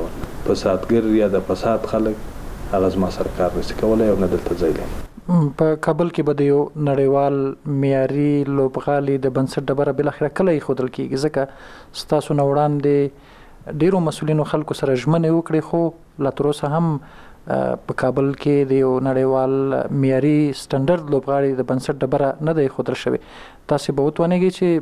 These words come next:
Speaker 2: دغه ژمنه عملي کړئ؟
Speaker 1: نو مال که دا ټولې ژمنې عملي کړو، ملت به موږ ته کوم مډال راکړي؟ او دغه یو مډال مو بس دی چې د دوی خوشحالي او زموږ ستړیا، دا کفایت کوي. الحمدلله، تېره ورځ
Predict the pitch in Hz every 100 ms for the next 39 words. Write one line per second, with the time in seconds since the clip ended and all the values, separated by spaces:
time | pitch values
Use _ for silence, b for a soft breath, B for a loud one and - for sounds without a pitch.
0 | 117 - - 147 139 131 147 143 135 143
1 | - 147 - - 113 107 110 113 110 110
2 | 110 104 139 131 110 120 131 127 120 113
3 | 117 127 123 117 117 120 117 117 117 143
4 | 123 104 92 92 87 82 - - - -
5 | - 107 101 98 98 98 110 110 110 107
6 | 107 104 110 104 104 110 - 101 - 95
7 | 92 110 95 123 - 92 104 110 92 98
8 | 95 - 87 90 87 - - - - -
9 | - - - 92 95 - - 85 82 -
10 | - - 113 101 120 117 113 107 95 -
11 | 110 104 104